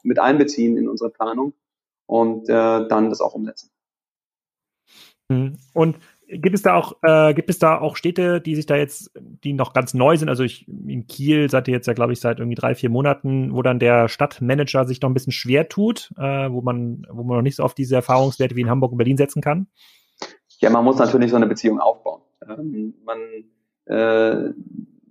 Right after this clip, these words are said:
Speaker 1: ich meine, die Politiker haben alle sehr viel zu tun und haben ihre Agenda und, äh, teilweise blickt man auch nicht ganz durch, äh, wer welche Agenda fährt. Aber wichtig ist es, mit den relevanten Entscheidungsträgern eine Beziehung aufzubauen und denen auch zu erklären und auch Barrieren abzubauen und auch deren Bild gerade von den amerikanischen Betreibern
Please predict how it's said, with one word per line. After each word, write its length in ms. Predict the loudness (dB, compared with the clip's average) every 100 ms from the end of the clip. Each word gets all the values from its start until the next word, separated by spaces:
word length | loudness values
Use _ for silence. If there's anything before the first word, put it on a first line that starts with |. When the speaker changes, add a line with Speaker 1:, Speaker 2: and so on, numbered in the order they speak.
| _
Speaker 1:
ich 100 | -6
meine, 200 | 0 2
die 40 | 2
Politiker 300 | 2 4 4
haben 100 | 4
alle 180 | 2 4
sehr 140 | 2
viel 140 | 0
zu 100 | -6
tun 400 | -6 2 4 4
und 220 | 2 -2 -2
haben 200 | -2 -2
ihre 160 | -2
Agenda 480 | -2 -2 -4 0 0
und, 320 | 0 -6 -20 _ _
äh, 140 | -20 -10
teilweise 440 | -8 -4 -4 -4
blickt 180 | -12 -8
man 100 | -6
auch 80 | -6
nicht 120 | -6
ganz 200 | -10 -2
durch, 340 | 2 2 2 -4
äh, 220 | -4 -4 -6
wer 200 | -6 -4
welche 240 | -2 -2
Agenda 320 | 0 4 2
fährt. 320 | 2 -2 -2 _ _ _ _ -4
Aber 320 | 0 2 2
wichtig 300 | 0 -2 -4
ist 120 | -2
es, 200 | -2 -2
mit 180 | -4 0
den 220 | 0 -2
relevanten 400 | -2 0 0 0
Entscheidungsträgern 800 | -2 0 0 0 -4 -2 0 2
eine 100 | 0
Beziehung 340 | -4 -2 0 2
aufzubauen 600 | 0 -2 -2 0 2 0
und 180 | -4 -10 _ _ -2
denen 120 | 2
auch 80 | 2
zu 100 | 2
erklären 460 | -2 2 2 4 4
und 80 | 2
auch 160 | 0
Barrieren 340 | 0 2 2 2
abzubauen 640 | -2 -4 -4 0 2 0
und 120 | -2
auch 160 | -4 -4
deren 240 | -4 -2
Bild 280 | 0 -2 -4
gerade 200 | -10 -10
von 100 | -10
den 100 | -18
amerikanischen 600 | -16 -18 _ -4 -4 -6
Betreibern 540 | -12 -6 -4 -2 -4